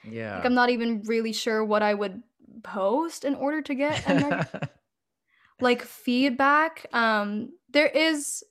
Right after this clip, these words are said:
Speaker 2: I've gotten a lot stronger in my opinions now versus in high school. I think in
Speaker 1: Mm.
Speaker 2: high school I was such a passive person, and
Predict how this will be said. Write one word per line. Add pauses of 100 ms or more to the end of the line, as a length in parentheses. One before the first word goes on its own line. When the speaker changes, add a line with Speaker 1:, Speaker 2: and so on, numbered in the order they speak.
(180)
Speaker 2:
I've
gotten
a
lot
stronger
in
my
opinions (120)
now
versus
in
high
school.
I
think
in
Speaker 1:
Mm.
Speaker 2:
high
school
I
was (840)
such
a
passive (360)
person,
and